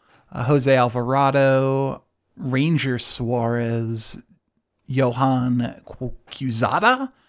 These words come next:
Ian Hamilton, Sam Conrud. The, boy, he, the less said about him, the better, and, uh, Connor Brogdon.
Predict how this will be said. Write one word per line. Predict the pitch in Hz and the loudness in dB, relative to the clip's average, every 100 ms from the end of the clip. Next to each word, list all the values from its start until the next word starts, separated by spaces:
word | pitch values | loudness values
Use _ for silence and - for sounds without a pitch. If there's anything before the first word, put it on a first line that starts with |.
| _ _ _ - | _ _ _ -4
Ian | 151 143 | 0 2
Hamilton, | 135 139 135 151 139 139 - - | 4 4 2 2 2 2 -2 -8
Sam | - - 131 127 123 123 - | -12 -2 2 2 2 0 -4
Conrud. | - 127 131 127 127 127 123 117 | 0 2 2 2 0 0 -2 -4
The, | 113 107 107 127 - | -4 -4 -6 -10 -8
boy, | 120 107 104 | -4 -4 -6
he, | - 120 | -6 -4
the | - 135 | -2 0
less | 156 - | 0 2
said | 147 127 | 0 0
about | 123 117 | 0 0
him, | 127 123 | 0 0
the | 113 | -2
better, | 120 117 110 - _ _ _ _ _ | -2 -2 -4 -8 _ _ _ _ _
and, | 127 117 110 | -2 0 0
uh, | 117 107 | 0 -2
Connor | - 113 104 | -2 -2 -2
Brogdon. | 107 104 101 104 | -4 -4 -6 -8